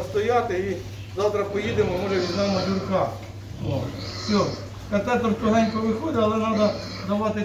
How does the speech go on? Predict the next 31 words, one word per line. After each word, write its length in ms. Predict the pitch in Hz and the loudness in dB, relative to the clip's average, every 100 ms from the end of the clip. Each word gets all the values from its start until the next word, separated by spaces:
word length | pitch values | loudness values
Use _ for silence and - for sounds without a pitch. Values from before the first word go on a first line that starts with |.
| - | 0
час, 240 | 240 233 | 0 0
щоб 120 | 208 190 | -4 -4
він 180 | 214 220 254 277 - - - - - - - - - | -2 -2 -2 -4 -4 -4 -6 -6 -8 -8 -8 -8 -6
одійшов. 520 | 190 220 214 208 143 | -2 0 0 0 0
Так 100 | 196 | -2
що, 140 | - 226 | -2 0
друзі, 280 | 240 220 226 | 0 2 4
я 100 | 247 | 4
на 160 | 240 | 4
цьому 280 | 240 247 233 | 2 2 2
буду 240 | 233 233 | 0 0
завершувати 580 | 233 233 240 240 233 233 | 2 2 2 0 0 2
відео. 480 | 247 254 254 220 185 - - - - - - - - - 180 | 4 4 4 4 2 -2 -10 -12 -14 -14 -14 -14 -14 -8 -4
Е, 380 | 190 185 180 175 | -2 2 4 2
всім 240 | - 240 233 | 2 -2 2
бажаю 380 | 233 226 233 220 | 4 4 4 2
скорішої 540 | - 240 226 240 226 | 0 -2 -2 -2 -4
перемоги, 640 | 220 233 233 247 226 208 - - - - 208 | 0 2 4 4 4 2 0 -4 -4 -4 0
миру, 240 | 226 220 214 | 2 2 2
здоров'я 360 | 196 226 226 226 | 2 2 2 2
і 60 | |
добра, 400 | 214 226 226 233 - - | 2 4 8 8 6 4
хто 120 | 214 | 2
тримає 580 | 208 214 233 226 220 208 | 2 0 2 2 0 -2
домашнє 420 | 214 220 202 220 | -2 -2 -2 -2
господарство. 1000 | 208 - 220 226 233 180 - 190 160 - - - - - - - - - - - | -4 -2 0 4 4 2 0 0 0 -2 -10 -12 -14 -14 -14 -14 -14 -12 -10 -6
Всім 240 | - 220 | 4 4
гарних 280 | 202 214 208 | 4 2 0
приростів, 580 | 202 214 220 220 208 202 | 0 2 4 2 2 0
мінімум 400 | 208 208 208 202 | 0 2 0 0
падіжа. 640 | 214 208 214 214 233 214 | 0 2 2 4 6 4